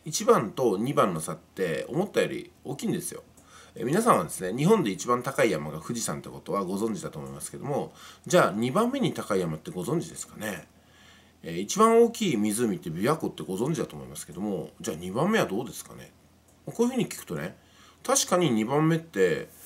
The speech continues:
ビリと同じぐらい知られてないんですよ。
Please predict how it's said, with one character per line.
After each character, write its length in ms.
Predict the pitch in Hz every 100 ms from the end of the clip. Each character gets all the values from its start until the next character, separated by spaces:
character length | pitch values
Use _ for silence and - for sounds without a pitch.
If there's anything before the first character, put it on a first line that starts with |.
| - -
ビ 260 | 120 226
リ 60 | 240
と 160 | 117 98
同 160 | 110
じ 120 | 120
ぐ 80 | 135
ら 100 | 80
い 380 | 82 104 80 - _ _ _ _ - -
知 180 | -
ら 80 | 156
れ 80 | 214
て 80 | 220
な 120 | 220
い 40 |
ん 40 | 139
で 40 |
す 140 | -
よ。 80 | -